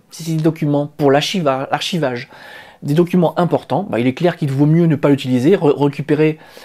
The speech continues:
réutiliser sa police classique, mais franchement, euh, pour l'avoir essayé, elle est vraiment, vraiment, vraiment très, très pratique à utiliser au quotidien. On fait de l'économie, et puis franchement, son entourage ne voit pas forcément la différence.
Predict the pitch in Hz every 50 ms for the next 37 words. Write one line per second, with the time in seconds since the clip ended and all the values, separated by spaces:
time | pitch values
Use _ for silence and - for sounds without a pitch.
0 | - - - 135 160 170 170 175 180 180 170 147 156 170 160 160 - - _ _
1 | _ _ _ _ _ _ _ _ _ _ _ _ - - - - - 123 - 143
2 | 139 135 110 - - - - - - - - 170 175 - - 147 156 151 - -
3 | - 285 294 - - 180 160 139 180 - - - - - - - - - - _
4 | - - 120 123 123 123 - - - 202 202 208 208 208 190 180 160 160 - 156
5 | 147 143 151 175 - - - 135 135 131 127 127 160 170 170 180 180 185 - -
6 | 147 156 170 165 156 147 135 135 143 147 - - - - - - - - 170 160
7 | - - 131 127 - 165 156 139 123 107 - 135 139 135 120 - 127 - - 113
8 | 110 120 120 143 170 - - - - - - - 156 151 - 190 180 170 160 -
9 | 165 147 147 139 135 135 143 175 214 - - - - - - - - 160 156 170
10 | 156 - - 165 156 - 170 156 160 170 - - - - - 165 160 151 135 -
11 | 135 135 147 160 151 143 127 123 123 - - 175 170 - 151 131 - - 143 127
12 | 160 180 202 - - 135 139 135 139 190 208 - - 139 - - 131 143 156 -
13 | - -